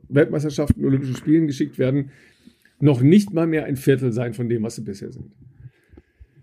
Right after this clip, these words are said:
So, dann hast du also, ähm,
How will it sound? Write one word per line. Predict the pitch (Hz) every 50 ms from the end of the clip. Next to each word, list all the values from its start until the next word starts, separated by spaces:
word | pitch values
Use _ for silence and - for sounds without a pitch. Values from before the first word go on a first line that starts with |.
| - - _ _ _ _ _ _ _ _ _ _ _ _
So, | - - 151 139
dann | 127 139 147 151
hast | 208 214 208 226
du | 196
also, | 165 175 185 170 185 175 170 175 - - -
ähm, | 147 143 139 139 143 143 139 147 175 208 208